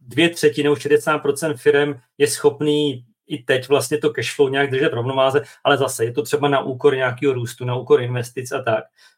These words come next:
Eh, a jenom nějaká pětina, dvacet procent, dvacet jedna, eh, má jako problém s cash flow. Jo, to, to,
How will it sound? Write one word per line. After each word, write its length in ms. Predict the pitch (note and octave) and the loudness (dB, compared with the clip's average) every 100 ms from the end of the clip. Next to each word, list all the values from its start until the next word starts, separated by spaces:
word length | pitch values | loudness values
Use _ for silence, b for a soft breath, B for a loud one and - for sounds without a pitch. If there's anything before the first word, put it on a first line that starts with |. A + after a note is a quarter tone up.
| _ | _
Eh, 140 | B2 A#2+ B | -4 -4 B
a 60 | B2 | 0
jenom 260 | C3+ D#3 D3+ | 2 2 2
nějaká 340 | C#3 C3+ D3 | 2 2 -2
pětina, 460 | - B2 A#2+ C3 B2 | 0 -2 -2 -4 -2
dvacet 360 | A#2+ - - | -4 -4 -4
procent, 260 | C#3+ B2 B2+ | -4 -6 -6
dvacet 260 | A#2+ D3+ C3 | -4 0 2
jedna, 400 | B2 A#2+ A2 A#2+ _ _ _ | 0 -4 -6 -10 _ _ _
eh, 180 | B2+ B2 | -2 0
má 260 | C3 C3 C3 | 2 2 2
jako 260 | C3 - - | -2 -10 0
problém 440 | C#3 A#2+ A#2 A2 | 0 0 -4 -4
s 60 | - | -10
cash 240 | A2 - | -12 -12
flow. 160 | G2 F2+ _ _ | -10 -14 _ _
Jo, 220 | A2+ B2+ | -2 -2
to, 280 | B2+ C3 B2+ | 0 -2 0
to, 400 | - C3+ C3+ | 0 2 2